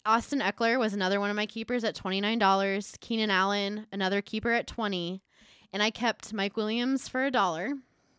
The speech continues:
For the draft, I got James Conner at twenty-one dollars, Tyreek Hill at thirty-eight, which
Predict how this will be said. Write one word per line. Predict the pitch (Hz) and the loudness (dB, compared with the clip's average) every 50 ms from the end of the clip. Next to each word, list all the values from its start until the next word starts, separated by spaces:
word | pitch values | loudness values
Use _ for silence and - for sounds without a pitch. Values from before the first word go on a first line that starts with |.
| _ _ _ _ _ _ _ _ _ _ _ - - - - - _ _ _ _ _ _ _ _ _ _ _ | _ _ _ _ _ _ _ _ _ _ _ -20 -20 -20 -20 -20 _ _ _ _ _ _ _ _ _ _ _
For | _ - - 254 226 220 214 202 202 202 202 175 - | _ -6 0 2 4 4 4 4 4 2 0 -2 -4
the | 147 190 202 190 190 196 | -6 -6 0 2 2 0
draft, | 185 170 185 196 285 - 196 151 156 220 - - - - - - 277 262 - - | 2 2 2 2 4 4 4 4 2 2 0 -4 -10 -8 0 2 2 2 2 2
I | 185 214 226 | 4 4 4
got | 208 226 214 214 208 202 160 196 | 6 6 6 6 6 4 2 0
James | - 208 202 220 262 247 - | -2 0 2 2 0 0 -2
Conner | - - 233 220 220 226 240 240 | -2 -2 0 0 0 0 0 0
at | 214 151 - | 0 -2 -4
twenty-one | - - - 208 214 214 202 190 180 180 | -6 -6 -4 -4 -2 -2 -2 -2 -2 -2
dollars, | 185 180 175 175 175 175 175 180 190 190 - - - - _ _ _ | 0 0 0 2 0 0 0 0 -2 -2 -6 -12 -18 -20 _ _ _
Tyreek | - - 202 190 202 240 269 - - | -6 -2 0 2 2 2 0 -2 -2
Hill | - 277 311 262 226 214 214 226 277 294 277 - - _ _ _ _ - | 4 6 8 8 8 8 6 6 4 2 0 -4 -10 _ _ _ _ -12
at | 156 175 - | -12 -8 0
thirty-eight, | - 269 285 269 247 226 240 240 208 202 208 - - - | 2 2 4 4 2 2 2 2 2 2 0 0 -2 -2
which | 208 202 202 196 - - | 0 0 0 0 -2 -6